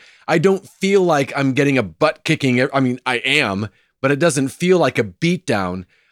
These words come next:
Um, I feel like the game is pretty generous with the checkpoints, pretty generous with letting you make yourself be better at those checkpoints. So I don't feel like I'm,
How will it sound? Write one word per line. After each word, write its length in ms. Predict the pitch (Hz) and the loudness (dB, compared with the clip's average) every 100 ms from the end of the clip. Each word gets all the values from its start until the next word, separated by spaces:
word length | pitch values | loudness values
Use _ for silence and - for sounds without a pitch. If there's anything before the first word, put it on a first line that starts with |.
| _ | _
Um, 420 | 104 101 95 87 80 _ _ _ _ _ _ _ _ - | -6 -4 -4 -8 -14 _ _ _ _ _ _ _ _ -10
I 60 | 127 | -2
feel 160 | 202 | 2
like 100 | 190 | 2
the 60 | 165 | 0
game 240 | 143 165 | 0 0
is 100 | 156 | -2
pretty 380 | - - 180 220 | -6 -10 -4 -2
generous 600 | 170 123 151 170 180 - | -2 -2 0 0 -4 -4
with 180 | 151 151 | -8 -12
the 80 | 131 | -10
checkpoints, 840 | - 170 - - 170 170 170 - | -4 -4 -4 -4 -2 -2 -2 -6
pretty 220 | 175 170 | -4 -2
generous 440 | 151 160 165 165 - | -2 -2 -2 -4 -6
with 100 | 117 | -2
letting 300 | 143 147 147 | 0 2 4
you 300 | 139 135 127 _ _ _ _ _ _ _ | 4 2 -2 _ _ _ _ _ _ _
make 280 | 127 143 - | -4 -2 -2
yourself 420 | 147 135 147 104 | -2 0 -2 -2
be 160 | 107 135 | 2 2
better 440 | 92 123 131 156 170 | 2 2 2 2 0
at 180 | 151 | -2
those 240 | 170 165 - | 0 -2 -4
checkpoints. 800 | - 151 - 160 160 160 - - _ _ _ | -4 -6 -4 -2 -2 -2 -6 -10 _ _ _
So 240 | - 156 139 | -4 0 2
I 100 | 139 | 0
don't 460 | 113 180 180 151 - _ | 0 2 2 -2 -12 _
feel 220 | - 165 151 | -4 0 2
like 360 | 147 131 - - | 2 0 -4 -6
I'm, 300 | 131 123 | -2 -2